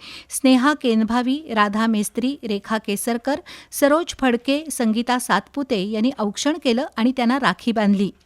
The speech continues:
तर देवस्थान समितीच्या माजी सदस्या संगीता खाडे, शरयू भोसले, पूजा सन्नके, अश्विनी पंडत,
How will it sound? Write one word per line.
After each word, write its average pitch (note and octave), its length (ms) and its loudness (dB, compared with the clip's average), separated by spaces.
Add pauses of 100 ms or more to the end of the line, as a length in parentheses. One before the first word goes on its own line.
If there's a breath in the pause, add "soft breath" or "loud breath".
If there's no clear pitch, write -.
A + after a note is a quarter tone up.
(800 loud breath)
तर E4 120 8
देवस्थान D#4 520 4
समितीच्या D4 520 4
माजी C4 340 2
सदस्या C4+ 520 0
संगीता A3+ 540 -2
खाडे, A3 340 -2
शरयू G#3+ 420 -2
भोसले, G#3 500 -6 (140)
पूजा A3 300 -2
सन्नके, G#3+ 520 -2 (100)
अश्विनी G#3+ 380 0
पंडत, G#3 480 -2